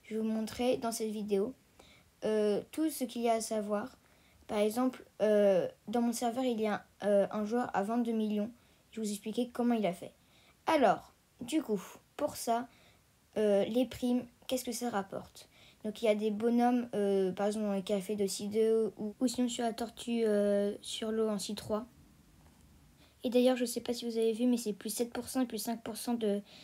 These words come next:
damage et de vie, je crois. Euh, donc, euh, quand on active le J C J, ça fait beaucoup plus mal, les dégâts, et cetera. Et quand je vais me mettre en pirate, puisque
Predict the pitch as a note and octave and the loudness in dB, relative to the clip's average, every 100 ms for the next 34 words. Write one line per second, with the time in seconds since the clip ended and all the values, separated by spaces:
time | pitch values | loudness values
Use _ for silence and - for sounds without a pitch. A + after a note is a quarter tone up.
0 | - G#3 A3+ A#3 B3 G#3+ A3+ A3+ G3+ G#3+ | -12 0 4 4 4 2 2 2 2 2
1 | G3+ A3+ A3 G#3 - G#3+ B3 - - - | 2 0 -2 -4 -4 -6 -6 -16 -20 -20
2 | _ G3+ G3+ F#3+ F#3+ F#3+ G#3 G3+ G3 G3 | _ 2 4 4 2 0 0 0 0 2
3 | F#3 F#3 F#3 F3+ - - _ - G#3 A3 | 4 4 4 2 -4 -12 _ -6 0 0
4 | G#3 A3+ A3 G#3+ G#3+ G#3 A3 G3+ A3 A#3 | 0 0 2 2 2 0 0 0 -2 -6
5 | - _ - - G3+ F#3 G3+ G3+ G#3 A3+ | -14 _ -12 -2 -2 2 2 2 0 -2
6 | A3+ A3 - G#3 G#3 G3 F#3+ F#3+ F#3+ F#3+ | -4 -4 0 2 2 2 0 2 0 -2
7 | - - F3 F3 - _ _ _ - A3+ | -8 -8 -8 -8 -12 _ _ _ -6 -4
8 | D4 D#4 C4+ A#3 A3+ A#3+ A#3+ - - _ | 0 0 0 -2 0 -2 -2 -8 -16 _
9 | - F#3+ G3 F3+ - A#3+ - G#3 - - | -6 -4 -2 -6 -6 -4 -2 -2 -4 -12
10 | - - - G#3+ | -14 -20 -10 -6